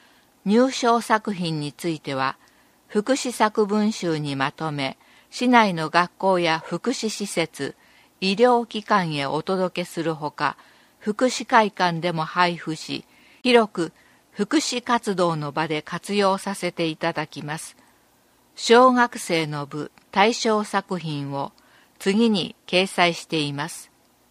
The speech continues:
他の部対象作品は翌月以降に掲載します。そちらもぜひご覧ください。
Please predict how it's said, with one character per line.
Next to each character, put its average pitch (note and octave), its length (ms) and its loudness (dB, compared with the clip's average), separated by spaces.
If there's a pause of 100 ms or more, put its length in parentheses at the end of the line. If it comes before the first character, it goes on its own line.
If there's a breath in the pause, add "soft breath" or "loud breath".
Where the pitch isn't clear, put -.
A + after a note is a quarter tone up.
(920 soft breath)
他 A#3+ 320 4
の A3 180 2
部 F#3 280 0 (160)
対 G3+ 220 2
象 G3+ 320 0
作 F#3+ 360 -4
品 D3 320 -6
は C#3 240 -2 (140)
翌 F3 340 0
月 A#3 320 0
以 A3 140 -4
降 G3 260 0
に D3 180 -8
掲 D3+ 280 -6
載 D3+ 260 -4
し D3 220 -12
ま D3 160 -4
す。 - 200 -18 (460 soft breath)
そ G3+ 220 0
ち A#3+ 180 0
ら A3 140 6
も G3 340 0
ぜ G#3+ 160 2
ひ A3+ 300 -6
ご E3 140 0
覧 F3+ 240 0
く E3 120 -6
だ D#3+ 160 2
さ D3+ 220 0
い。 C3+ 140 -4